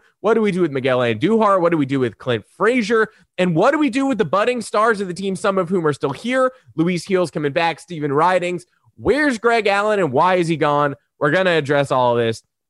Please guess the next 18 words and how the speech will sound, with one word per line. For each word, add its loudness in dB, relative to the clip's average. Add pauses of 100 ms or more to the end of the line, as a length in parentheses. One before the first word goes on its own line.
(440)
in 2
a 2
hot 0
second. -2
But -4
first, -4 (340)
attention -2
listeners 0
across -2
the -6
galaxy, -2
all 2
the 0
way 2
from -4
Australia 0
to 0
Houston, -4